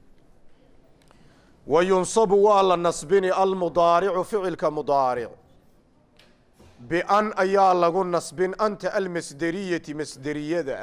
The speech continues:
ah. An masderiya ah ayaa ficilka mudaaric lagu nasbinaya.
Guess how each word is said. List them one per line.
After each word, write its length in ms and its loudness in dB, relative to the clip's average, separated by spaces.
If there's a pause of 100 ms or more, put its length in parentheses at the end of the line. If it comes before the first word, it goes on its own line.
(100)
ah. 80 -8 (1040)
An 160 4 (140)
masderiya 760 0
ah 200 0
ayaa 220 4
ficilka 400 -2
mudaaric 520 2
lagu 220 -2
nasbinaya. 640 -8